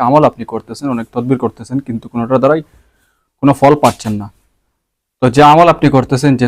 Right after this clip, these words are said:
তদবির করতেছেন, ওই তদবিরটাকে কার্যকর করার জন্য একটি আমল।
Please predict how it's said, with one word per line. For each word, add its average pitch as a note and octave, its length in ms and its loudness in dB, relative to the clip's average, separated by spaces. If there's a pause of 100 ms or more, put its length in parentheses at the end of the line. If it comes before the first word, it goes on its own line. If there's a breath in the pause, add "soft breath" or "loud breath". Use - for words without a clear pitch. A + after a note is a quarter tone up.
তদবির C3 280 0
করতেছেন, G#2 440 -10 (160)
ওই C3+ 120 0
তদবিরটাকে D#3+ 640 0 (360)
কার্যকর B2+ 460 0
করার A2 220 -2
জন্য A#2+ 240 -4
একটি A2 260 -6
আমল। G#2+ 260 -10